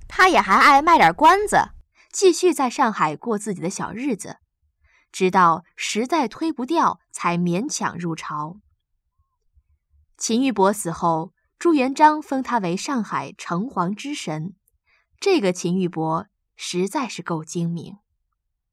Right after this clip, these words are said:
也许正是因为他是前朝老臣，或者过于精于世道的缘故，永乐年间，上海县正式建城隍庙的时候，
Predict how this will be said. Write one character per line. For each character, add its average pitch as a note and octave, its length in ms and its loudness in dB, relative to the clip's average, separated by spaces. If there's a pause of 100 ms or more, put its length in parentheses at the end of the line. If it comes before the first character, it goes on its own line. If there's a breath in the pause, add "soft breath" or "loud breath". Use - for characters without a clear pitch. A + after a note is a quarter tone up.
(340)
也 B3+ 180 2
许 G#3 300 2
正 C#4+ 200 -2
是 F#3+ 160 -4
因 G3+ 220 0
为 F3 180 -2
他 A3 200 -8
是 G3+ 120 -6
前 F#3 320 -4
朝 F3+ 280 -2
老 G3+ 240 -6
臣， F3 420 -12 (260 soft breath)
或 F#4 200 0
者 G3+ 180 0
过 D#4 240 -2
于 C4+ 140 -4
精 E4+ 260 -4
于 B3+ 140 -4
世 D4+ 260 -4
道 D4 240 -4
的 F#3 100 -4
缘 E3 260 -8
故， E3 320 -10 (560)
永 G3 180 2
乐 A#3 140 4
年 F#3+ 240 0
间， A3+ 320 -4 (180 soft breath)
上 F4 280 2
海 G3 160 -2
县 A#3 360 -4
正 E4+ 240 -2
式 B3 240 -8
建 G#3+ 200 -4
城 G3+ 220 -6
隍 A#3 200 -6
庙 C4+ 220 -4
的 F3 100 -4
时 F3 160 -8
候， E3+ 240 -4